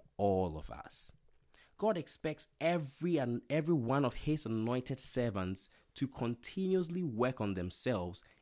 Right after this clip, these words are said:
in terms of their character, to conform to the image of his Son.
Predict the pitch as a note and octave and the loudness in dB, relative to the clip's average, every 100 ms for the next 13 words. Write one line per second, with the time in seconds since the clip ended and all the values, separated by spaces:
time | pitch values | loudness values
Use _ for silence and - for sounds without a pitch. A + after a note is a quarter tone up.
0 | - G#2 G2 - A2+ A#2 A2 F#2+ F2+ F2 | -4 -2 -2 -2 0 0 0 -4 -4 -8
1 | - - G2 F2 C#2 - - - _ _ | -8 -4 0 0 -2 -10 -16 -16 _ _
2 | _ G2+ - F#2+ F#2 - B2+ C#3+ D3 D3 | _ -10 -4 -4 -4 -2 2 4 4 0
3 | A2+ G#2+ - A2+ A#2 A#2+ A#2+ - E2+ - | -2 -4 -4 0 4 4 2 -2 -8 -8
4 | - F#2+ - - F2 C#2+ - | -4 -2 -2 -2 -4 -8 -12